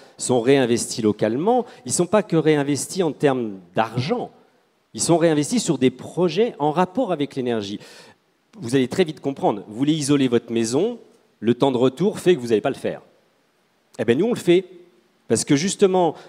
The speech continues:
en tant que collectivité, les bénéfices de production d'énergie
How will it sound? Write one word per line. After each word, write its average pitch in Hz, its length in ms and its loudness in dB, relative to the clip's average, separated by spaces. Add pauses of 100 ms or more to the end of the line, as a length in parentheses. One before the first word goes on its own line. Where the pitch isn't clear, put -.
(100)
en 113 120 -2
tant 147 160 2
que 135 100 0
collectivité, 143 960 -2 (180)
les 131 160 4
bénéfices 180 680 -4
de 113 80 0
production 131 580 -2
d'énergie 101 540 -6